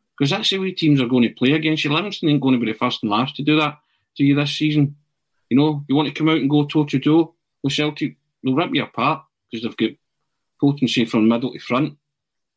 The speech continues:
you know. But if you want to sit in and say, and say to Celtic, "Come and break us down," that's, that's where we struggle, you know. And, and that, that's why fans are so up in arms about,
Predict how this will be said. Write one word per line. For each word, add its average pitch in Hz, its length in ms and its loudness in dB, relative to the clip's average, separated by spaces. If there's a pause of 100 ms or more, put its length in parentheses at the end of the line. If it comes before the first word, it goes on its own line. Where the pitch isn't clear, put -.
you 113 80 -4
know. 135 140 2
But 139 240 -2
if - 100 -8
you 143 120 4
want 156 160 2
to 123 60 -4
sit 143 260 0
in 143 360 -2 (360)
and 113 80 -6
say, 123 440 -2
and - 100 -12
say 135 120 0
to 104 80 -2
Celtic, 117 440 -4
"Come 139 180 2
and 147 80 4
break 113 240 -2
us 107 100 -6
down," 143 400 0 (640)
that's, 143 360 -4
that's 135 420 -4
where 156 100 -4
we 139 100 -2
struggle, 135 500 -2 (380)
you 117 80 2
know. 127 140 6
And, 131 240 4
and 123 160 -4
that, 147 260 -2 (540)
that's 143 380 -4
why 147 440 0 (600)
fans 117 340 0
are 107 120 -2 (140)
so 131 420 2
up 127 160 0
in 107 80 0
arms 117 340 2
about, 101 220 -6